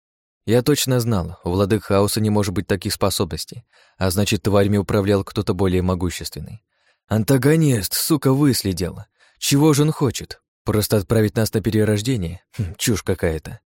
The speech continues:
Нет уж, нужно быстро уходить от этого места. Не нравится мне здесь.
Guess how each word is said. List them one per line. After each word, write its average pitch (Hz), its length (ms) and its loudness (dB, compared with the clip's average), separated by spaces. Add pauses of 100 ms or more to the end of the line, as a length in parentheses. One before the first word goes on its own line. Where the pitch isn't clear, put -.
(300)
Нет 104 360 0
уж, - 160 -6
нужно 104 240 0
быстро 104 320 0
уходить 104 360 0
от 98 140 0
этого 104 220 2
места. 98 420 -4 (340)
Не 107 100 0
нравится 101 420 0
мне 101 160 0
здесь. 80 380 -8